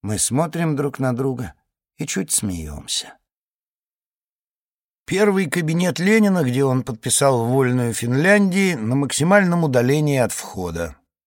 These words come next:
Третий этаж, правое крыло, дальний угол, окна на две стороны.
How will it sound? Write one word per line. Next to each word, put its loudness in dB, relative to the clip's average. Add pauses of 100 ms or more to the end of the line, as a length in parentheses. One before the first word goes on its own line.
(600)
Третий 2
этаж, 2
правое 2
крыло, -2
дальний 2
угол, -6
окна 0
на 0
две -4
стороны. -6